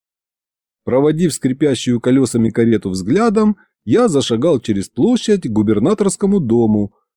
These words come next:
но, дойдя до ее середины, замедлил шаг. У Ивана сегодня было многолюдно.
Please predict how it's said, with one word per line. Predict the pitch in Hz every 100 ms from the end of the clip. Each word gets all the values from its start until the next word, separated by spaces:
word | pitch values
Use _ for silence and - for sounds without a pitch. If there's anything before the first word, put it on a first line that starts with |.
| -
но, | 120 185
дойдя | 143 151 139 160
до | 101 104
ее | 101 113
середины, | - 98 92 85 107 214 247 214
замедлил | 104 104 90 123 165 202
шаг. | - 113 95 - - _ _ _ _ _ -
У | 107
Ивана | 110 95 95 156 196
сегодня | 185 190 175 180 160 170
было | 107 98 127
многолюдно. | 139 110 123 156 123 95 87 90 92